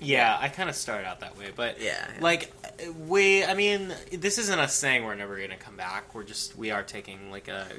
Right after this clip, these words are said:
Speaker 1: the podcast is having an off season.
Speaker 2: We
Speaker 1: Um,
Speaker 2: really should have had one by now. Like, it's,
Speaker 1: Yeah.
Speaker 2: it's kind of startling that this hasn't happened yet. Like, it's been a year and a half,
Speaker 1: We
Speaker 2: and we haven't
Speaker 1: probably
Speaker 2: missed a
Speaker 1: sh-,
Speaker 2: single week.
Speaker 1: we probably should have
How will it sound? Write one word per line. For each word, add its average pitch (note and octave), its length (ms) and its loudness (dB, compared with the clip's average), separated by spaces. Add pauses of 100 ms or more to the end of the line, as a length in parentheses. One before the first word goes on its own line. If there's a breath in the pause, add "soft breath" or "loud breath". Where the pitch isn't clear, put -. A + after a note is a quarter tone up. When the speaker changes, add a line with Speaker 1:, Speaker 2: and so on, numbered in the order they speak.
(180)
Speaker 1:
the B2+ 100 -6
podcast E3 520 4
is C3+ 100 -4
having A#2+ 300 -2
an G2 60 -12
off - 280 -12
season. - 340 -8 (960 soft breath)
Speaker 2:
We G#3 80 2
Speaker 1:
Um, E3+ 140 -2
Speaker 2:
really D3+ 380 4
should A#2+ 200 2
have G#2 80 -4
had G2+ 240 -2
one F2 160 -8
by E2 220 -6
now. D2+ 360 -8 (120)
Like, G2+ 340 -10
it's, C#3 160 -4
Speaker 1:
Yeah. A#2 300 8
Speaker 2:
it's - 100 -4
kind F3 300 4
of D3 80 -4
startling A#2 560 2
that F#2+ 120 -12
this G#2+ 140 -6
hasn't G#2 280 -8
happened G#2 340 -8
yet. - 280 -4 (560 loud breath)
Like, D3+ 120 -4
it's D#3+ 100 -4
been G#3 160 8
a G3+ 40 6
year E3 260 8
and D#3 100 6
a B2+ 40 0
half, C#3 280 4
Speaker 1:
We G#3 100 2
Speaker 2:
and A#2 80 -4
we C3+ 60 2
haven't A#3+ 200 10
Speaker 1:
probably G#3+ 160 4
Speaker 2:
missed E3+ 120 6
a C3+ 40 2
Speaker 1:
sh-, - 80 4
Speaker 2:
single A#2+ 240 0
week. B2+ 260 -4
Speaker 1:
we D#3+ 80 0
probably D3+ 580 4
should A2 220 -4
have F#2+ 100 -8